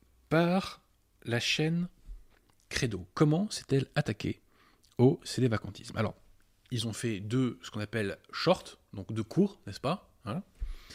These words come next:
Euh, sur YouTube. Et il y a une première vidéo où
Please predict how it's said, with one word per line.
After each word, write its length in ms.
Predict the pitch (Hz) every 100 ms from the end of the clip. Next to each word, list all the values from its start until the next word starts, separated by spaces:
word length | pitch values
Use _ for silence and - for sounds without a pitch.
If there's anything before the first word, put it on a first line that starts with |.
| - - - - -
Euh, 100 | -
sur 180 | - 101
YouTube. 340 | 95 104 196 143 95 - - - _ - _ _ _ _ - _ - - _ -
Et 460 | 110 107 104 101 -
il 100 | 123
y 80 | 123
a 80 | -
une 120 | 170
première 240 | - 156
vidéo 480 | 135 135 135 127 110 - _ _ -
où 320 | 127 127 107